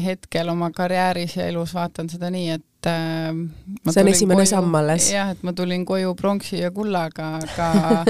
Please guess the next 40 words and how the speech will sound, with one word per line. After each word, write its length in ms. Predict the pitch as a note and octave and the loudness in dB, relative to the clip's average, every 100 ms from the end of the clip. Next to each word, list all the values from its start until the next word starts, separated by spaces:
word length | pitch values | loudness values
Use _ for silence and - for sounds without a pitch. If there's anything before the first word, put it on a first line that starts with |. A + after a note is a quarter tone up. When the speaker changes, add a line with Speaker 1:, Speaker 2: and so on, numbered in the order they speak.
| F#3 | 0
Speaker 1:
<laughs> 540 | G3+ F#3+ G#3 - - | -2 0 -2 -2 -4
aga 180 | F3 F3+ | -2 0
see 180 | E3+ F#3+ F#3 | 0 0 0
esimene 440 | F#3 F3+ F3 E3+ F3 F3 F3 E3+ | 0 0 0 0 0 0 -2 0
võiks 280 | F3 D#3+ G3 | -2 -2 -4
ju 60 | |
ka 120 | G3 G3 | 0 2
vabalt 380 | F3+ E3+ E3+ F3+ | 2 0 -2 -4
olla 180 | E3+ F3 | -2 -2
kuldne, 520 | F#3+ F#3+ D#3+ D3 D#3+ D3+ D3+ - - - E3 | -2 -2 -2 -4 -4 -4 -6 -8 -10 -12 -8
see 160 | E3+ E3 | -8 -6
esimene 340 | E3+ E3 D3+ | -6 -4 -4
medal, 440 | D#3 D3+ D#3 D#3 E3 | -4 -6 -8 -6 -10
et, 120 | - _ - | -12 _ -6
äh, 140 | D#3 D#3+ | -6 -6
selles 340 | F3 E3 D#3+ - | -8 -8 -10 -12
suhtes, 380 | D#3+ - E3 F3 | -14 -6 -2 2
jah, 80 | |
mina 260 | E3+ F3 E3 D#3+ | 2 0 -2 -4
näen 240 | D#3+ D#3+ | -4 -6
seda 260 | F3 D#3+ D#3+ | -6 -8 -8
kui 160 | D#3 D#3 | -8 -8
nagu 320 | D#3 D3+ D#3+ | -8 -8 -6
võimalust 540 | E3 D#3+ D#3+ D#3+ - F3 | -4 -4 -6 -8 -10 -10
jälle 220 | E3+ D#3+ | -8 -8
kuhugi 340 | E3+ E3 D3+ D#3+ | -6 -6 -4 -2
areneda 540 | F3+ E3+ D#3+ D#3+ D#3+ D#3+ | 0 0 -2 -4 -6 -4
ja 220 | E3 D#3+ | -4 -4
jälle 300 | D#3+ E3+ E3 E3 | -6 -6 -6 -4
tõusta 720 | F3 - - D#3+ D#3 D#3+ D#3+ | -6 -8 -8 -6 -4 -6 -6
kõrgemale. 480 | G3 F3+ D#3+ D#3+ E3 - - - - - - | -6 -6 -6 -6 -8 -10 -20 -20 -20 -20 -6
Speaker 2:
Kuidas 280 | D#4 F4 C4+ | 0 2 4
sa 80 | |
üldse 160 | C4+ A3+ | 2 2
vehklemise 400 | A3 - E3+ D#3+ | 2 2 0 2
juurde 240 | E3 D#3+ D3+ | 0 0 0
sattusid, 560 | G3 - - D3 D#3+ | 0 0 -4 -2 -4
et 80 | - | -2
kui 240 | F3 E3+ E3 | 0 2 2
mõ-, 280 | F#3 A3 | 6 6